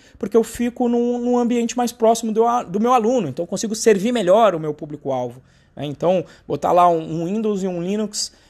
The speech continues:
com dual boot pra poder dar maior assistência pra essa pessoa, né? E resolver o problema das lives. Então, você para de olhar pelo lado ruim também no revés e fala, "Beleza, realmente já testei várias vezes,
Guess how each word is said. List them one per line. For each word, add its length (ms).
com 160
dual 280
boot 320
pra 100
poder 580
dar 220
maior 380
assistência 500
pra 80
essa 160
pessoa, 480
né? 180
E 140
resolver 460
o 80
problema 340
das 160
lives. 380
Então, 480
você 160
para 260
de 100
olhar 220
pelo 140
lado 260
ruim 320
também 260
no 120
revés 320
e 20
fala, 180
"Beleza, 520
realmente 500
já 120
testei 340
várias 300
vezes, 480